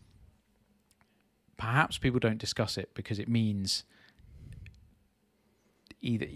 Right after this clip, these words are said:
many people are just running a business, right? We're in a, we're in an industry where there is lots of acquisition. There are, there are many other areas where actually people run in, into later life, they will run the business themselves. But so succession planning means thinking about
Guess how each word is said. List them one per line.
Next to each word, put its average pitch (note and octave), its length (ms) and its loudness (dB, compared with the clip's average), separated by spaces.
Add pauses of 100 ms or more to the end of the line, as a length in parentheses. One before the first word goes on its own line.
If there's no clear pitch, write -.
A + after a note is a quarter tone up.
(160)
many F#3 280 0
people C3+ 280 4
are G#2+ 40 0
just A2 160 -2
running G#2+ 260 0
a G2 60 0
business, - 460 -4 (100)
right? C3+ 140 6
We're E3+ 220 10
in D3 100 8
a, A#2+ 360 6
we're D3 120 8
in C#3+ 80 6
an B2 120 6
industry A2 440 2
where G2+ 160 0
there G2 160 0
is G2 160 -4
lots A2 380 2
of A2 40 -8
acquisition. - 640 -8 (400)
There A2+ 240 2
are, A2+ 200 0
there A2 180 2
are G#2+ 40 4
many A#2 300 4
other A2 260 0
areas F#2+ 440 -2
where G2 120 -2
actually F2 360 -6
people G2+ 300 -6
run G2 420 0 (920)
in, A2 580 2
into B2 220 2
later A2+ 280 0
life, A#2 360 4
they G#2+ 140 0
will G2+ 140 -4
run G2+ 240 -4
the G2+ 80 -8
business G2 320 -4
themselves. G2+ 580 -6
But - 120 -4
so A2 180 0
succession - 460 0
planning G2+ 340 -2
means G2+ 340 -2
thinking A2 340 -2
about G2 320 -2